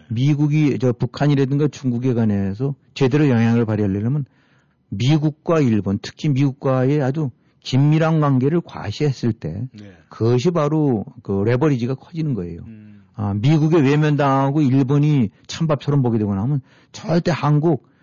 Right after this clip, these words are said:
Speaker 1: 저기서 되려 중시 안 합니다.
Speaker 2: 음.
Speaker 1: 음, 그거를 모르고 거꾸로 앉아서 이-,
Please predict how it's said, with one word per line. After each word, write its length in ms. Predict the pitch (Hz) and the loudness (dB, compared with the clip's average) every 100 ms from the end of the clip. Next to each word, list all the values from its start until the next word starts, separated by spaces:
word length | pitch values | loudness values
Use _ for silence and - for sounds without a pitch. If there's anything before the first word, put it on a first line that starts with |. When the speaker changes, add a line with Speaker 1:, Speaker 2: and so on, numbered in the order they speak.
| _ - | _ -2
Speaker 1:
저기서 280 | 143 147 143 | 0 2 2
되려 220 | 143 151 | 2 2
중시 320 | - 127 123 | 2 0 2
안 140 | 127 | 0
합니다. 340 | 95 92 92 - | -2 -6 -10 -16
Speaker 2:
음. 340 | 107 101 101 - | -20 -20 -20 -10
Speaker 1:
음, 140 | 101 98 _ _ | -8 -8 _ _
그거를 340 | - 151 185 | 0 2 4
모르고 320 | 185 151 165 160 | 4 4 2 0
거꾸로 420 | - 147 165 165 | 0 0 0 0
앉아서 380 | 135 123 123 143 | 2 2 0 0
이-, 140 | 107 | -2